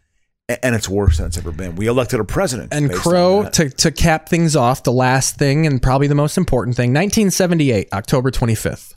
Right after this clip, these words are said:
Speaker 2: Halloween premieres in theaters.
Speaker 1: Wow.
Speaker 2: And I think changes horror movies. I mean, Friday the thirteenth said straight up, they were like, "Halloween's popular, let's copy it."
Speaker 1: Uh, I was gonna say, I, I, I think you can make, I was thinking about that.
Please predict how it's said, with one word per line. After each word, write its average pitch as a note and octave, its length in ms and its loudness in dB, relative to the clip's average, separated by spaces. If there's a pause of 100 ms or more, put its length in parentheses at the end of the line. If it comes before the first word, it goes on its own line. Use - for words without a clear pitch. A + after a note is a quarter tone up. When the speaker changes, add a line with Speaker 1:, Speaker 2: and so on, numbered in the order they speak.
Speaker 2:
Halloween B2+ 640 2 (460)
premieres A#2+ 400 2
in D#3+ 120 2
theaters. G2 540 -2
Speaker 1:
Wow. - 400 -10 (380)
Speaker 2:
And B2+ 80 0
I G#3 120 2
think D3+ 240 -2
changes C#3 300 2
horror F3+ 240 2
movies. A2+ 320 0
I C3 80 2
mean, D3+ 220 2
Friday D3+ 280 0
the F#3 100 -2
thirteenth F3 440 0
said D#3 260 0
straight C3+ 300 2
up, C#3 160 2
they B2+ 100 0
were B2 120 2
like, A#2+ 240 0
"Halloween's B2+ 520 2
popular, A#2 480 0
let's A2 280 0
copy F#2 380 -4
it." - 80 -10 (420)
Speaker 1:
Uh, - 60 2
I D3 160 0
was D#3 100 0
gonna D3+ 140 0
say, D#3 200 0
I, - 160 -4 (180)
I, A#2+ 180 -2
I B2+ 120 0
think D#3 200 -4
you E3 60 -4
can C3 120 -2
make, C3 160 -2 (220)
I B2 100 -2
was A#2+ 120 -4
thinking G3 200 -2
about C#3 240 -4
that. A#2 360 -6